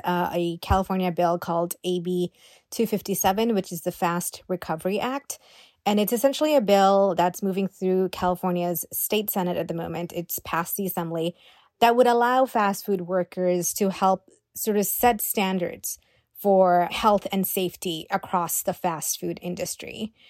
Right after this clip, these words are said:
If passed, this bill would also hold corporations like McDonald's, for example, accountable for ensuring health and safety needs in the workplace.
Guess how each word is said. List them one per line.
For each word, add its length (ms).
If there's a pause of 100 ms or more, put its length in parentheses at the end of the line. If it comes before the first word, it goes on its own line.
(180)
If 180
passed, 560
this 200
bill 200
would 140
also 380
hold 320
corporations 680
like 300 (260)
McDonald's, 460
for 100
example, 580 (440)
accountable 800
for 200
ensuring 760
health 320
and 100
safety 580
needs 400
in 60
the 80
workplace. 640